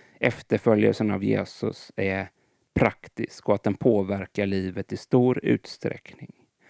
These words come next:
Och jag tror att vi många gånger har lyft fram den inre erfarenheten på ett så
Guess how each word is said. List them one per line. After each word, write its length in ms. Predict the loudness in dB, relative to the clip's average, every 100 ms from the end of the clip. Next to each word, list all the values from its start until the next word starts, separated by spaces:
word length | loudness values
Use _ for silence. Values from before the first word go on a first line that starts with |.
| -20 -20 -20 -12 2
Och 80 |
jag 80 | 4
tror 160 | 6 4
att 80 | 6
vi 80 |
många 360 | 6 6 6 2
gånger 360 | 2 2 2 2
har 280 | 4 4
lyft 360 | 4 2 0 0
fram 400 | 0 0 2 0
den 200 | 2 0
inre 520 | 4 4 4 0 0 0
erfarenheten 1300 | 4 4 2 2 0 2 0 -2 -4 -4 -6 -6 -8
på 160 | 0 0
ett 100 | 0
så 380 | 0 2 2